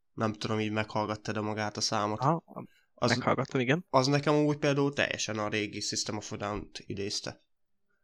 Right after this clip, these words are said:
Speaker 2: Pontosan ezt akartam én is mondani, hogy nem tudom igazából, hogy ki mit erre gondoltak, nem, hogy erre gondoltak az emberek, hogy ez, ez változott az előzőkhöz képest, ez a
Speaker 1: Hát,
Speaker 2: zene?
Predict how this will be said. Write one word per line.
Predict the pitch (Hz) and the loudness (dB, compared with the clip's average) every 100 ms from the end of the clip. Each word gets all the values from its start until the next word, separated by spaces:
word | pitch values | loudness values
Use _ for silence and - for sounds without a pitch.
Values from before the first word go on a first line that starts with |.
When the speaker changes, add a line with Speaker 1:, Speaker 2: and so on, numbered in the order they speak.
| - - | -8 8
Speaker 2:
Pontosan | 147 107 - 123 | 8 8 2 4
ezt | 123 | 4
akartam | 120 117 - | 8 8 8
én | 113 | 0
is | 101 - | 2 2
mondani, | 120 123 123 | 4 2 4
hogy | 127 | 0
nem | 123 117 104 | 0 -2 -2
tudom | - 107 104 | -2 0 2
igazából, | 104 117 110 117 120 | 2 4 4 6 6
hogy | 117 | 6
ki | - 120 | 2 -2
mit | 117 - | -2 -4
erre | - 127 117 | 4 6 8
gondoltak, | 107 107 107 98 - 113 110 - | 4 2 4 4 4 2 2 0
nem, | 120 123 | -4 -2
hogy | - 127 | 2 6
erre | 123 | 6
gondoltak | 117 113 113 - 110 - | 4 2 0 2 -2 0
az | 113 | -2
emberek, | 113 113 113 | -2 -2 0
hogy | - 107 | 0 2
ez, | 117 - - | 2 0 -6
ez | - - 113 | -4 0 2
változott | 107 110 - 117 - | 2 0 0 -4 -2
az | 110 | -2
előzőkhöz | 113 113 - 123 131 - | -2 -2 -2 -2 -2 0
képest, | 131 120 120 - | 0 -2 -4 -2
ez | 117 | 4
a | |
Speaker 1:
Hát, | 156 123 | 4 4
Speaker 2:
zene? | 107 | -2